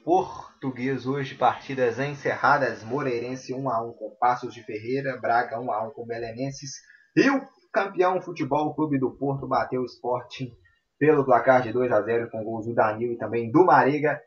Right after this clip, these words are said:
o Porto conquistando o título do Campeonato Português. Então, Portugal tem dó, né? O Futebol Clube do Porto conquistando, né, mais um título. Também hoje tivemos na,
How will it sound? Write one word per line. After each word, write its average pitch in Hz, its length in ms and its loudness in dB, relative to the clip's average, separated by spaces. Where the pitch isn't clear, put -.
o 254 160 -2
Porto 208 440 6
conquistando 131 640 -2
o - 60 -16
título 123 380 -8
do 151 160 2
Campeonato 120 580 -4
Português. 135 640 0
Então, 117 280 -6
Portugal 147 600 2
tem 123 140 -6
dó, 127 180 2
né? 131 100 -2
O - 120 -6
Futebol 135 640 2
Clube 127 220 -4
do 113 80 -8
Porto 131 340 -2
conquistando, 117 560 -8
né, 113 140 -10
mais 110 240 -4
um 104 100 -14
título. - 500 -18
Também 143 420 2
hoje 160 320 0
tivemos 123 1040 -4
na, 107 840 2